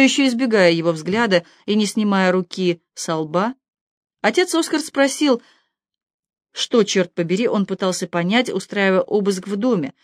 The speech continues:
куда его никто не приглашал. И Куарт, сознавая, что это его последняя возможность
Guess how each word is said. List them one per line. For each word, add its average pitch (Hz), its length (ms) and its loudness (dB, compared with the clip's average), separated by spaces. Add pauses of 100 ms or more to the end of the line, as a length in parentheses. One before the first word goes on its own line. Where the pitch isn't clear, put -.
(100)
куда 160 180 -2
его 156 140 0
никто 160 280 -4
не 190 100 0
приглашал. 190 640 -8 (960)
И 240 120 0
Куарт, 277 380 2
сознавая, 208 480 0
что 208 140 -4
это 208 160 0
его 208 160 0
последняя 202 540 -2
возможность 175 580 -2